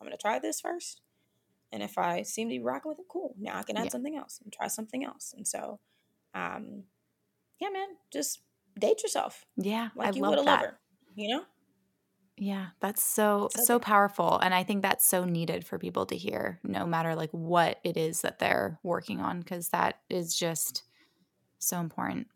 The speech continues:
Speaker 2: all of that. Um, I know that you were working corporate before, <laughs> and then you transitioned into healing in, in hindsight. Is, was diabetes a big part of that for you? Like, how did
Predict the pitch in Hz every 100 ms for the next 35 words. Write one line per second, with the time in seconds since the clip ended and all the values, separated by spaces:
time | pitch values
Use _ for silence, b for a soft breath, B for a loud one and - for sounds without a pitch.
0 | - 170 170 - - - _ _ _ _
1 | _ _ _ b b b b _ - 190
2 | 185 180 170 165 160 156 _ _ _ _
3 | _ _ - - 185 185 180 180 214 240
4 | - 190 185 185 180 175 180 180 190 175
5 | - - 180 - - - 175 - - 233
6 | 220 208 190 180 185 185 180 170 165 170
7 | B B B - - 180 170 190 233 -
8 | 175 175 - 180 175 - 170 165 - 185
9 | 175 165 160 - 185 175 175 185 185 -
10 | - - - 175 196 - - b b b
11 | b b - - - 220 185 - _ -
12 | 196 202 202 196 190 214 226 185 175 175
13 | - - - 165 160 - 226 226 226 -
14 | 247 247 254 262 269 190 170 - 202 202
15 | 208 196